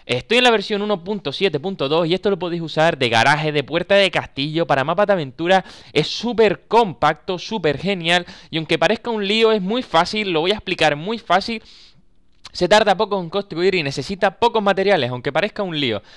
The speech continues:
Está súper compacto, esta versión es absolutamente mía. Estamos en la uno punto siete punto dos, hoy es lunes,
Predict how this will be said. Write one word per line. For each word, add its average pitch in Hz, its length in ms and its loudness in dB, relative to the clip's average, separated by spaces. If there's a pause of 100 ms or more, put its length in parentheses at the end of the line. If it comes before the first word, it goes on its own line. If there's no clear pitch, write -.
(160)
Está - 160 -2
súper 175 260 -4
compacto, 151 440 -2
esta 175 160 2
versión 135 300 -4
es 123 100 -4
absolutamente 117 720 -6
mía. 180 320 0
Estamos 156 320 -2
en 147 80 -4
la 120 60 0
uno 160 200 -4
punto 165 240 -10
siete 170 240 -4
punto 160 320 -4
dos, 180 300 4
hoy 165 180 4
es 135 120 2
lunes, 220 360 2